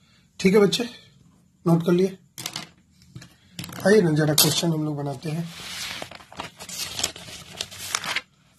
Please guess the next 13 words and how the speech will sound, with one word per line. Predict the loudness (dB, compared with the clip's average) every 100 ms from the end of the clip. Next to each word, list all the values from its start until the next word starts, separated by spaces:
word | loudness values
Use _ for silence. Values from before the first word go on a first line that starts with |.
| -20 -18 -10 -8 -8 -12 -20 -20 -20 -20 _ _ _ -20 _ _ _ _ 0
ठीक | 4 6
है | 6 4 -6 -12 -18 _ _ 0
मेरे | 2 2
प्यारे | 2 4 4 4 0 -14 -20 _ _ _ _ _ -10
students, | -6 -2 2 2 0 -4 -8 _ _ _ _ _ -20 -20 _ _ _ _ -20 _ _ _ _ 0
आप | 0 0 -6 _ _ _ _ _ _ _ _ -20 -6
बहुत | 0 0 0
अच्छे | 0 2
हैं, | 4 2 0 -4 -18 -20 _ _
पढ़ाई | 0 2 2
कर | 0
रहे | 0 2 0
हैं। | 0 -2 -2 -8